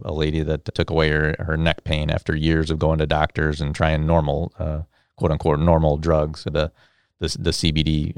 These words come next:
cured it. So the scientific research is growing, but you just can't ignore the anecdotal stuff, the real results when you, when you talk to people on the street about it.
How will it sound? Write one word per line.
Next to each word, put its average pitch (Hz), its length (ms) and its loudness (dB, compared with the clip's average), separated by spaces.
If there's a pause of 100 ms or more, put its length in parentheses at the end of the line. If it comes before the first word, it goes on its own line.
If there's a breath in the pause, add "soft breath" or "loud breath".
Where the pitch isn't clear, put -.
(120)
cured 85 300 2
it. 71 160 -2
So 78 300 2 (420 loud breath)
the 85 460 0
scientific 98 560 2
research 87 500 0
is 80 220 -2
growing, 87 560 2
but 80 340 0
you 80 340 -4
just 73 200 -4
can't 78 340 -2
ignore 78 380 2
the 71 300 0 (100)
anecdotal 78 540 2
stuff, 76 340 -2
the 76 260 -2 (160)
real 87 280 4
results 80 420 0
when 78 100 2
you, 76 200 0
when 80 100 0
you 76 80 0
talk 76 220 -2
to - 40 -16
people 76 240 -4
on 73 120 0
the 67 60 -6
street 73 280 -4
about 69 240 0
it. - 80 -6